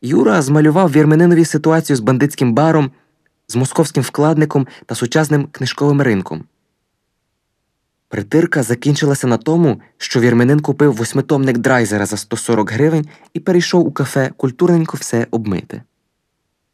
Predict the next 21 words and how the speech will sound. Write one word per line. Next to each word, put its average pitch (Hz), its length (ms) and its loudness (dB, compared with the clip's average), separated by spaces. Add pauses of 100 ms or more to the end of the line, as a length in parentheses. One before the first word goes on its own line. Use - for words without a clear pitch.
(1040)
Гагарін 135 540 0
завжди 135 400 0
знаходив 151 420 0
спільну 139 380 0
мову 135 260 2
з 123 60 -8
такими 113 360 -2
безпонтовими 110 760 -2
дядьками. - 540 -8 (760)
Я, 123 280 0
наприклад, 185 480 0
не 175 80 6
уявляю, 180 580 4 (200)
про 117 120 -8
що - 220 0
би 165 120 4
міг 170 220 4
розмовляти 151 540 2
з 120 40 -2
якимось 127 420 0
вірменином 131 580 2